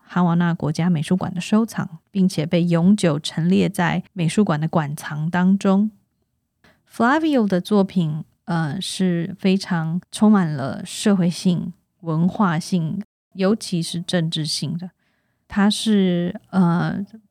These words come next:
不光是一个艺术家，他也是影响非常多，呃，后面的艺术家的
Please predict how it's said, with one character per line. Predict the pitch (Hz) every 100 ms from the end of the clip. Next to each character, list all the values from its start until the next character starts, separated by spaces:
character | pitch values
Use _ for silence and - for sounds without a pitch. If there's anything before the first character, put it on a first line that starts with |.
| _
不 | 214
光 | 220 247 254
是 | - 233 208 175 - 220
一 | 170
个 | 190 180 175 180
艺 | 214
术 | 226 - 170
家， | - 151 170
他 | -
也 | 202 180
是 | - 190
影 | 190 185 208
响 | 214 185 170
非 | - 202
常 | 202 180
多， | 185 190 190 185 190 196 _ -
呃， | 180 170
后 | 180 - 285
面 | 247 247
的 | 196 175
艺 | 170
术 | 185 180
家 | 170 170 175
的 | 170